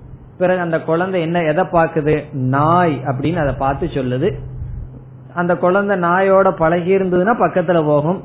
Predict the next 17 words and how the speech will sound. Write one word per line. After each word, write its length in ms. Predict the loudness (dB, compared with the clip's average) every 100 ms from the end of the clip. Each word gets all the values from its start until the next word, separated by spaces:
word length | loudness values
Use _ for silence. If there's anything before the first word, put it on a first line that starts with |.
| -4
இல்ல 300 | -2 0 -2
அப்படின்னா 320 | -2 -4 -2
பயந்துட்டு 480 | 0 0 0 -2 -4
போகும், 360 | -2 -4 -4 -6 -4
ஏதோ 240 | -2 0 0
ஒண்ணு 160 | 0 -2
செய்யும். 340 | -4 -4 -6 -10 -18 -20 -20
ஆனா 220 | -4 -2 0
அந்த 180 | 0
குழந்தையினுடைய 960 | -2 0 2 2 4 2 2 0 2 2 2 -2
பிரதீதி 680 | 2 2 2 0 0 0 0
என்ன, 300 | 0 -2 -6 -12 -20 -20 -20 -10
அங்க 220 | -6 -2
எதுவா 640 | 0 2 2 4 4 6
இருக்கு 600 | 4 4 2 2 -2 -2 -6 -12 -4
அப்படின்னு 460 | -2 0 -2 -2
சொன்னா, 340 | -4 -2 -2